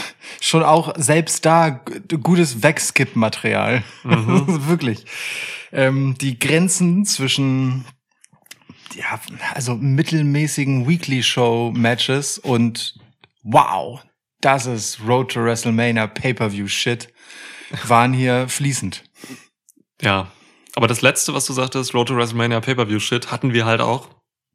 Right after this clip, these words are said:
Speaker 2: Ganz einfach mit diesem irre guten Main-Event.
Speaker 1: Ja.
Speaker 2: Mit diesem
Speaker 1: Oh ja.
Speaker 2: irre guten No-Holds-Barred-Match.
Speaker 1: Ja.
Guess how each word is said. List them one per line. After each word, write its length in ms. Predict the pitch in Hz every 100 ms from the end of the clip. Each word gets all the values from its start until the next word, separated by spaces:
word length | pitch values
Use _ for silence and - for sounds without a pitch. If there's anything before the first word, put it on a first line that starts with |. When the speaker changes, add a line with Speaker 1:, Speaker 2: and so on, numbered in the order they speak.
| _ _ _ - _
Speaker 2:
Ganz 200 | 127 113
einfach 220 | 117 120
mit 100 | 113
diesem 220 | 110 113 104 - _ -
irre 280 | 143 147 123
guten 260 | 127 123
Main-Event. 540 | 120 123 127 170 190 _ _
Speaker 1:
Ja. 100 | 127 - - _ _
Speaker 2:
Mit 140 | 127 135
diesem 120 | 127
Speaker 1:
Oh 20 |
ja. 120 | 104 165
Speaker 2:
irre 200 | 160 135
guten 280 | 151 151
No-Holds-Barred-Match. 1120 | 127 123 131 120 - 123 135 - 151 - - -
Speaker 1:
Ja. 160 | 120